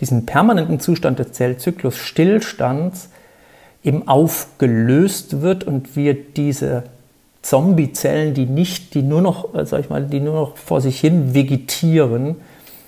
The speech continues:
eben eliminiert werden.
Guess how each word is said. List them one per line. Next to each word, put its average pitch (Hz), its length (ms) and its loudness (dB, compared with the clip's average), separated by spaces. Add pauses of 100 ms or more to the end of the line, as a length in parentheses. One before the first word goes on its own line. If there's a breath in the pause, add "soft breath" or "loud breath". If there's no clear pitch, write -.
(240 loud breath)
eben 147 540 0 (380)
eliminiert 143 680 4
werden. 117 300 -8